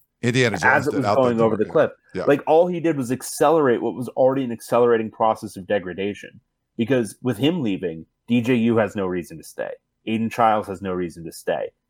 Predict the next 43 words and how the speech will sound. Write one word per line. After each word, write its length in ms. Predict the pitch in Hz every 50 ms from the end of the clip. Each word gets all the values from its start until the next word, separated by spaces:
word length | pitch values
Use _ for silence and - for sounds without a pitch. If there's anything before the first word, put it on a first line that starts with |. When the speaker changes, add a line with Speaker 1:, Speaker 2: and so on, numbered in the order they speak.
| -
Speaker 2:
Tyler 220 | - 110 110 117 113
Velling 360 | 98 101 117 113 110 104 98
has 160 | 95 92 87 104
no 80 | 101
reason 320 | 95 95 92 85 87 90 85
to 80 | 80
stay 400 | - - - 147 135 104 98 - - _ _ _ -
because 200 | 127 135 143 113
they 140 | 117 143 180
were 120 | 202 180 131
all 160 | 104 101 98
there 360 | 98 101 92 87 87 92 - -
to 80 | 123
be 100 | 107 123
a 60 | 117 -
part 260 | - - 120 113 110
of 80 | 104
his 240 | - - 120 120 107
offense 500 | 113 104 95 90 - - 95 95 101 -
with 140 | - 90 -
his 220 | - 120 123 120 123
offensive 420 | 117 110 - 107 101 - - 85
scheme, 280 | - - - 90 92 95
with 120 | 92 - -
his 160 | 104 104 110
offensive 420 | 113 104 - 104 95 - 98 85 76
mind. 300 | 87 82 80 76 76 - _ _ _ _ _ _ _ _ _
He 200 | - 160 175 190
had 180 | 214 202 175
the 100 | 156 139
opportunity 800 | 123 120 - 104 - - 196 220 240 170 131 117 107 107 - _ _ _ _ _
to 140 | - 156 147
soft-, 500 | - - - - 165 165 160 165 165 - _ _ _
soften 560 | - - - - 180 185 180 - 185 165 156 143
that 220 | 135 123 - -
fall, 480 | - - - 127 113 101 87 - - - -
to 80 | 101 -
soften 400 | - - 120 113 113 - 123 113
the 80 | 110
blow 500 | 92 - 107 104 110 110 104 101 92 90
for 180 | 87 - - 101
Oregon 360 | 98 95 87 82 87 82 82
State. 380 | - - - 98 85 71 -